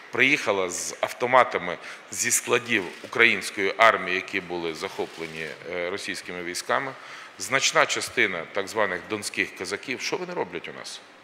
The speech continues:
Чому вони до нас приїхали? І я впевнений в тому, що ефективна взаємодія з усім світом сьогодні так само, як, е, колись була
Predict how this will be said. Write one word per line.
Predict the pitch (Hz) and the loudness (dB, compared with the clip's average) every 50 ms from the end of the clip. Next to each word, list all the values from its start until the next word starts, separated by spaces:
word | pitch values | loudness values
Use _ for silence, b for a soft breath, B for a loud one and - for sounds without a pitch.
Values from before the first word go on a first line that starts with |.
| - - - - - | -20 -20 -20 -14 -10
Чому | - - 135 151 | -8 -6 -4 -6
вони | 156 147 139 | -6 -6 -6
до | 131 123 | -6 -4
нас | 127 131 123 - | -4 -4 -4 -4
приїхали? | - - 127 120 104 - - - - - - - - - - - - B B B B B B B B B - | -4 -4 -4 -4 -4 -6 -8 -10 -12 -12 -14 -18 -20 -20 -20 -20 -20 B B B B B B B B B 4
І | 113 | 6
я | 120 120 | 6 6
впевнений | - - 170 175 160 143 123 110 | 6 4 2 2 4 2 0 -2
в | - | -2
тому, | - 110 92 90 87 | -2 -4 -4 -4 -4
що | 87 - - - 101 92 B B B B B - | -4 -4 -2 -2 -2 -4 B B B B B -10
ефективна | 107 - - 127 - - 165 147 120 113 110 | -8 -6 -8 -6 2 4 4 4 4 2 -2
взаємодія | 104 98 101 117 123 120 120 123 123 120 123 127 113 92 87 | -4 -2 0 0 0 0 0 -2 -6 -4 -4 -2 0 0 0
з | 85 90 | -2 -4
усім | 107 104 - - 123 101 82 82 | -6 -6 -2 0 0 0 0 -2
світом | - - 120 131 170 - - 101 85 B B B B B B B | -4 -2 -2 -2 -2 0 -2 -2 -2 B B B B B B B
сьогодні | - - 107 107 131 127 131 143 123 110 104 - | -4 -4 -2 0 0 0 0 0 -4 -4 -6 2
так | - 151 151 - - | 4 6 6 6 6
само, | - - 147 117 101 95 92 | 6 8 8 8 8 6 2
як, | 95 98 98 101 - - - - - - 85 | 0 2 0 0 -2 -6 -14 -16 -8 -2 2
е, | 98 98 95 95 92 - - | 2 4 4 2 0 -2 -2
колись | 123 120 113 101 90 | 0 0 0 0 -2
була | 85 90 98 101 95 92 87 | -4 -4 0 2 4 2 2